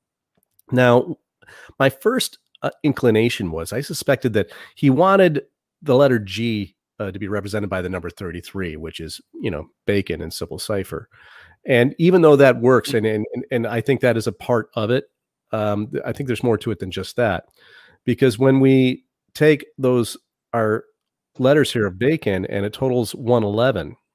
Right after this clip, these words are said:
well, what that does, if we put the word Francis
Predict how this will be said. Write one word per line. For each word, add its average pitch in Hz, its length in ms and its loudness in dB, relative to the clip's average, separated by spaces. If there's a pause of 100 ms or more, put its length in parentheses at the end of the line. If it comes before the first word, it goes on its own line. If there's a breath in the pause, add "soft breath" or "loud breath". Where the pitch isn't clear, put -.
(1300)
well, 127 420 4 (500)
what 143 300 -2
that 110 220 0
does, 120 400 4
if 110 180 -6
we 113 140 -2
put 156 220 -4
the 143 80 -8
word 120 280 -2
Francis 123 840 -4